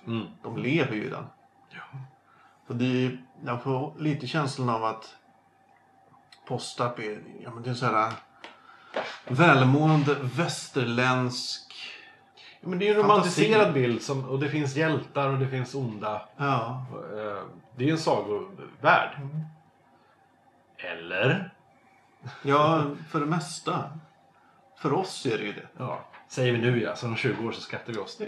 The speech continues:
Speaker 1: åt,
Speaker 2: Ja.
Speaker 1: åt oss själva.
Speaker 2: Ja, men just nu sitter vi i en schysst lägenhet på Södermalm i Stockholm.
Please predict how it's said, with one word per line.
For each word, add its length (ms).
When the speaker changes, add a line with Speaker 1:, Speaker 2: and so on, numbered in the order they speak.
Speaker 1:
åt, 80
Speaker 2:
Ja. 60
Speaker 1:
åt 60
oss 120
själva. 200
Speaker 2:
Ja, 180
men 100
just 220
nu 160
sitter 340
vi 80
i 40
en 400
schysst 280
lägenhet 920
på 60
Södermalm 520
i 40
Stockholm. 520